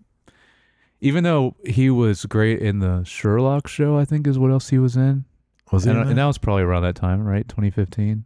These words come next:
Speaker 2: Yeah, or before that.
Speaker 1: Yeah, maybe before that even. He was really good in that too. He's been on, um, I believe he was in at least one episode of Black Mirror.
Speaker 2: Hmm.
Speaker 1: But now, like, uh, even Claudia's like, "Oh yeah, he's the hot priest." That's what everyone calls him now,
Speaker 2: Yeah, yeah.
Speaker 1: 'cause that's what he
Speaker 2: From
Speaker 1: was in
Speaker 2: Fleabag,
Speaker 1: Fleabag,
Speaker 2: yeah.
Speaker 1: yeah.
Speaker 2: Yeah.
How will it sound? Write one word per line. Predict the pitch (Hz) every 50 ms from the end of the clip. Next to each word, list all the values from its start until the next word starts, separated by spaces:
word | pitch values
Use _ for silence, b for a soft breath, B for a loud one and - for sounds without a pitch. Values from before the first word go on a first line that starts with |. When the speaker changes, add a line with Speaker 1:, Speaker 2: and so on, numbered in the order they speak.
| _ _ _ _ - 92 90
Speaker 2:
Yeah, | 76 -
or | 73 73 69
before | 64 71 73 - - 73 90
that. | 85 67 - - -
Speaker 1:
Yeah, | - 98 92 87
maybe | 85 87 92 90 90
before | 90 82 - - 95
that | 90 87 85
even. | 85 85 85 85 85 - B B B B B B B B B B B
He | 135
was | 131 123
really | 135 127 120
good | 107 117
in | 107 101
that | 104 101 -
too. | - 110 107
He's | 104 101 120 120 113
been | 123 127 120
on, | 113 110 101 98
um, | 95 90 87 85 85 82 - _ _ _ _ _ _ -
I | 107
believe | 98 104 104 101 92
he | 90 87
was | 87 87
in | 90 90 85 87
at | 87 -
least | 87 85 - -
one | 95 90
episode | 90 90 85 - - 92 90
of | 87 85
Black | - 90 87 87 -
Mirror. | 101 92 90 87 87 85 - _ _ _ B B B
Speaker 2:
Hmm. | 90 85 80 73 69 B B B B B -
Speaker 1:
But | 107 101 95 90 - - _ _ _ _ _ _ _ _ _ _ _ _ _ _ -
now, | 107 107 104 104 101 98
like, | 95 92 90 90 -
uh, | 95 90 85 87
even | 92 104 98 95
Claudia's | 92 87 90 90 87 85 85 82 80
like, | 87 82 80 82 - - -
"Oh | - 120
yeah, | 131 131 113
he's | 95 98 98 92
the | 104 95
hot | 95 101 101
priest." | - - 117 110 92 85 - - - -
That's | - 98 -
what | 104 104
everyone | 101 90 95 95 95
calls | 92 101 95 95 90 87
him | 87
now, | 85 82
Speaker 2:
Yeah, | 85 87 90 92
yeah. | 92
Speaker 1:
'cause | 90 101
that's | 110 104 92 -
what | 113 107
he | 110
Speaker 2:
From | 110 123
Speaker 1:
was | - - 123
in | 127 131 98 -
Speaker 2:
Fleabag, | 90
Speaker 1:
Fleabag, | 87 85 85 87 87 - 117 123 117 107 107
Speaker 2:
yeah. | 110
Speaker 1:
yeah. | 107
Speaker 2:
Yeah. | 98